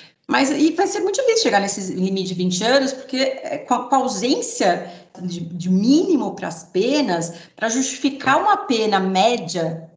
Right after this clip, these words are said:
é, uma pena de um ano, dois anos, já vai ser muito difícil, que dirá penas altas. Então, na verdade, quando se põe vinte anos aí, é, eu também tenho a impressão que é muito mais pra iludir. O mais grave, a meu ver, aqui, eu, eu queria daí focar um pouco melhor nisso,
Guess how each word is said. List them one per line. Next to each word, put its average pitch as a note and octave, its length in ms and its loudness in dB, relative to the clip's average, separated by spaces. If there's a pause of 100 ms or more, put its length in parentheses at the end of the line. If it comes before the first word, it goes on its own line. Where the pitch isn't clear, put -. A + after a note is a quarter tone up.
(140)
é, F3 100 0
uma F#3 140 0
pena G3 200 -4
de F3 100 -4
um F3+ 120 2
ano, G#3+ 260 0
dois E3 220 0
anos, G#3+ 160 0
já A3 80 0
vai A3 140 0
ser C4+ 120 -4
muito A#3 360 2
difícil, F3 580 -2
que G3 140 -6
dirá F#3 680 0
penas G#3 380 -2
altas. D#3 540 -2
Então, F3 320 -4
na G3+ 80 -2
verdade, G3 400 0 (240)
quando A3+ 260 0
se - 120 -4
põe G#3+ 280 -2
vinte G#3+ 380 -2
anos G#3 340 0
aí, G#3+ 440 2
é, - 280 0
eu F#3+ 100 -4
também G#3+ 380 -4
tenho G#3+ 160 -2
a G#3 40 -2
impressão G#3 340 -4
que - 120 -2
é G#3 40 2
muito G#3 280 -2
mais G3+ 260 0
pra - 140 -4
iludir. E3+ 640 -6 (380)
O - 100 -2
mais F4+ 260 2
grave, F#3 920 2
a - 80 -10
meu F3 220 -4
ver, F3+ 340 0
aqui, F3+ 680 0
eu, E3 200 0
eu E3+ 160 -2
queria F3 340 -2
daí E3+ 180 2
focar E3 460 -2
um - 40 -4
pouco - 220 -6
melhor D#3+ 280 0
nisso, G3 500 -2